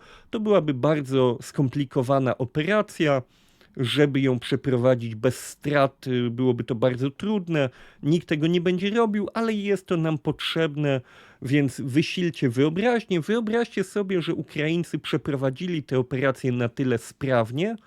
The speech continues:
że stracili tylko dziesięć procent swojego sprzętu i ludzi. Rosjanie natomiast,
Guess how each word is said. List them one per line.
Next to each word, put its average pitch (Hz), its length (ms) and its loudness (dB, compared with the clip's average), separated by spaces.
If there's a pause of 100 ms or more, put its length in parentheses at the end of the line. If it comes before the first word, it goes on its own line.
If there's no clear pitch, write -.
(460)
że 226 420 0
stracili 190 840 -2
tylko 170 440 0
dziesięć 180 640 -2
procent 156 760 0
swojego 139 680 0
sprzętu - 720 -4
i 156 80 0
ludzi. 131 380 2 (800)
Rosjanie 233 680 0
natomiast, 190 760 0